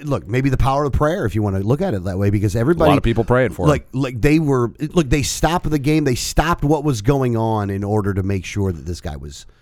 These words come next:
Speaker 2: Right.
Speaker 1: you know, that this
Speaker 2: Right.
Speaker 1: guy was taken care of. And it's not like the N F L was gonna step up to it, 'cause as he's not fully vested, but the N F L was gonna go ahead and, and pay for everything.
Speaker 2: Do you put any credence into that?
Speaker 1: What, the power of prayer?
Speaker 2: Yeah.
Speaker 1: I didn't used to.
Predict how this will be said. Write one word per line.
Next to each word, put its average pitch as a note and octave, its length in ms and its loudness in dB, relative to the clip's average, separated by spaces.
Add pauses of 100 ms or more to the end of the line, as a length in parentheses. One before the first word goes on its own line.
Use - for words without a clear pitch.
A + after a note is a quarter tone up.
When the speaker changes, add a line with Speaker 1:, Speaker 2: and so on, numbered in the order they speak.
Speaker 2:
Right. E2+ 200 2
Speaker 1:
you A2+ 80 2
know, E2 200 -4
that E2+ 140 -6
this F2+ 100 4
Speaker 2:
Right. D2+ 100 0
Speaker 1:
guy G2+ 100 -2
was E2+ 160 -8
taken E2+ 260 -4
care D#2+ 200 -6
of. - 80 -12 (180)
And E3 140 2
it's D#3 100 2
not A#3 140 2
like F#3 100 0
the E3 120 4
N E3+ 80 2
F B2 40 0
L E3 140 2
was C#3 80 -4
gonna C3 120 -2
step B2+ 220 0
up A#2 80 -2
to D#3 140 2
it, C3 80 0
'cause A2+ 100 0
as A#2 140 0
he's A2 100 -4
not A#2+ 140 -4
fully A#2+ 240 0
vested, A#2 440 -2 (280)
but C3 160 4
the C3 160 2
N C3+ 80 4
F C3 100 0
L B2+ 140 2
was B2 120 -2
gonna A#2+ 160 -2
go A#2 140 0
ahead A#2 200 0
and, G#2 180 -6
and G2 500 -4
pay B2+ 220 2
for B2 100 0
everything. B2 240 -2
Speaker 2:
Do E3 80 2
you B3 100 2
put C4+ 180 -2
any G#3 180 0
credence A2+ 420 -2
into D2 200 -6
that? B1 200 -10 (680)
Speaker 1:
What, C3 180 4
the - 60 4
power A#2+ 300 2
of A2 60 2
prayer? A2+ 380 2
Speaker 2:
Yeah. D3+ 220 0 (920)
Speaker 1:
I - 60 -2
didn't F#3+ 180 -2
used A#2 220 -2
to. C#2+ 180 -10